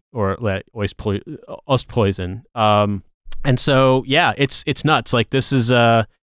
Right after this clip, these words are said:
there are still things to this day that are, you know, kind of like ripples of, of, of this war. And I think also it's interesting to, to, to, to just consider that, like, we always think of the Western Front. We always think of the, uh,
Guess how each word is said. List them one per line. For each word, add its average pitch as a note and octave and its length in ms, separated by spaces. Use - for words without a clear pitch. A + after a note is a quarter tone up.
there C3+ 180
are C#3 240
still C#3 300
things C#3 340
to C3+ 100
this A#2 200
day A2+ 640
that A2 260
are, G2+ 480
you A2 140
know, G2+ 120
kind G#2+ 200
of G2 80
like G2 180
ripples C#3 380
of, F#2+ 100
of, F#2+ 220
of G#2 160
this G#2+ 200
war. C3 480
And A2+ 460
I A#2+ 80
think C3+ 220
also B2 260
it's A#2 240
interesting A2 320
to, G2 60
to, A2 100
to, G#2+ 120
to - 140
just - 240
consider G#2 420
that, F#2+ 140
like, F#2+ 280
we D#3 300
always D#3 340
think C#3+ 180
of A2+ 80
the A#2+ 80
Western A#2 360
Front. G#2+ 300
We A2+ 140
always A#2+ 320
think A#2+ 240
of G#2 320
the, G#2+ 360
uh, G2 540